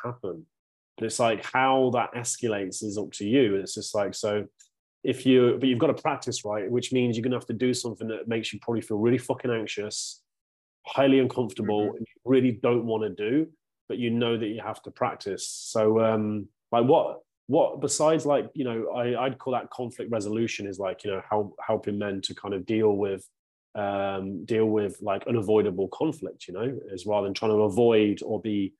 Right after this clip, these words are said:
Speaker 1: you know, the nice guy or, like, uh, just really passive or turning passive aggressive or resentful or
Speaker 2: Mm-hmm.
Speaker 1: manipulative, 'cause that tends to what's
Speaker 2: Mm-hmm.
Speaker 1: happened. But, um, dealing with things kind of head on.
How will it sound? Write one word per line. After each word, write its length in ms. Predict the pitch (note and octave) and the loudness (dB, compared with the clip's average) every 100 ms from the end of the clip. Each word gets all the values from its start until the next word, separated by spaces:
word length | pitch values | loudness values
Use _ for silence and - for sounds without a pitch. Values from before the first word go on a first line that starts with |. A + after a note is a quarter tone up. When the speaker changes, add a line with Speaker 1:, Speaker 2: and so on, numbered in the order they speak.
| _ - | _ -6
Speaker 1:
you 60 | |
know, 200 | G#2 G2+ F#2 | -2 -2 -2
the 100 | G#2+ | -2
nice 340 | A#2 A#2+ - | 0 0 -2
guy 300 | G#2+ G2+ F#2+ | -4 -4 -4
or, 260 | G2 G2 G2 | -4 -2 -2
like, 360 | G2+ G2 - | -2 -4 -6
uh, 260 | G#2 G2+ G2 | -4 -2 -2
just 220 | G2 - | -6 -6
really 240 | G#2+ G#2+ G2+ | -2 -2 -2
passive 480 | - A#2 - G#2 | -6 -6 -2 -4
or 320 | G2 G2 F#2+ - _ - | -2 -4 -4 -8 _ -10
turning 200 | G#2+ G2+ | -6 -4
passive 360 | C3 - G#2+ | -2 -2 -2
aggressive 600 | G2 G2+ A2+ - G#2 G2 F2+ | -4 -2 -2 -2 -4 -4 -4
or 380 | G2 G2 F#2+ - _ - | -2 -2 -4 -10 _ -8
resentful 480 | G#2 C3+ A#2+ - A2+ | -2 -2 -2 -2 -2
or 100 | G#2 | -2
Speaker 2:
Mm-hmm. 100 | G2+ | -2
Speaker 1:
manipulative, 520 | B2+ - D3 - F#2+ - _ _ _ _ - | -2 0 -2 -4 -10 -10 _ _ _ _ -6
'cause 80 | |
that 180 | B2+ G2 | -6 -4
tends 280 | - A2 G#2 | -6 -6 -4
to 100 | A2+ - | -2 -2
what's 140 | A#2 | -4
Speaker 2:
Mm-hmm. 280 | A2+ - A2 | -6 -6 -4
Speaker 1:
happened. 180 | G2 F2+ | -6 -2
But, 180 | G#2 G#2+ | -2 2
um, 540 | G#2+ G#2+ G#2 G#2 G2+ - - _ _ _ - | 2 2 -2 -6 -8 -14 -20 _ _ _ 2
dealing 220 | B2 A#2+ | 6 6
with 160 | A#2 A#2+ | 4 2
things 240 | G#2+ G#2 | -2 -2
kind 200 | - G#2 | -4 -4
of 180 | G2+ - - - | -4 -8 -10 -4
head 120 | A2 | 0
on. 340 | A#2+ F#2+ F#2 | 0 0 -4